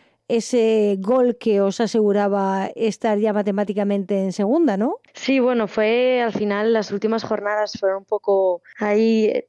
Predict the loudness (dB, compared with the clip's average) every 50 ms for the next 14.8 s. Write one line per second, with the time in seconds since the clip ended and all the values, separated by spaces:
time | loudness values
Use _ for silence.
0 | _ _ -4 -4 -2 -2 -2 0 0 0 2 2 0 0 -2 -6 -6 -6 -8 -6
1 | -6 -4 -2 -2 0 -2 -2 -2 -2 -2 -2 -2 -2 -2 -4 -4 -4 -2 -2 -2
2 | 0 -2 -2 -2 -2 -2 -2 -2 -4 -6 -8 -10 -8 -6 -4 -2 -2 -2 -2 -4
3 | -4 -4 -4 -2 -2 0 0 0 0 0 -2 -4 -2 0 0 0 2 2 0 0
4 | -2 -2 -2 -2 0 0 0 0 -2 -2 -4 -6 -10 -16 -20 -20 -14 _ -8 -4
5 | -2 0 0 0 0 -2 -2 -4 -4 -4 0 0 0 0 0 0 0 -2 -2 -2
6 | -4 -4 -2 -4 -4 -4 -2 -2 -2 0 0 0 0 0 0 0 0 0 -2 -2
7 | -2 -2 -2 -2 -2 -2 -2 -2 -2 -2 -2 -2 -2 0 0 -2 -2 -4 -10 -20
8 | -20 _ _ -4 -2 -2 0 0 0 0 2 2 2 2 2 2 2 2 2 2
9 | 2 0 0 0 -2 -4 _ _ _ _ _ -2 0 2 2 2 2 0 0 0
10 | 2 2 2 0 0 -2 -4 -4 -2 0 2 2 2 0 -2 _ -6 -4 -2 0
11 | 0 0 -2 -2 0 0 2 2 2 2 2 2 2 0 0 -2 -6 -14 -20 -20
12 | _ -4 -2 -2 0 -2 -2 -2 -2 -2 -2 -2 -2 -2 -2 -2 -2 0 0 0
13 | 0 -2 -2 -2 -4 -2 -2 -2 -4 -4 -6 -6 -8 -8 -8 -6 -6 -4 -4 -4
14 | -4 -4 -4 -2 -2 -2 -2 -4 -4 -6 -6 -6 -6 -8 -10 -12